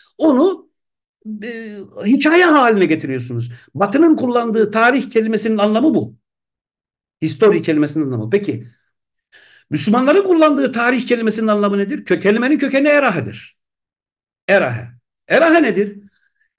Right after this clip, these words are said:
Yaşanırken unutulmasın diye, dikkat et abi.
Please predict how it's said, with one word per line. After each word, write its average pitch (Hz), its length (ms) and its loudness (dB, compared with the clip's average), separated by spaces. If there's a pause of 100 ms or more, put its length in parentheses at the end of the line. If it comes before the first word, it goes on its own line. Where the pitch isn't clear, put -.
Yaşanırken 208 1080 2 (1160)
unutulmasın 294 920 4
diye, 127 200 -4
dikkat 208 240 -2
et 147 120 -2
abi. 110 300 -10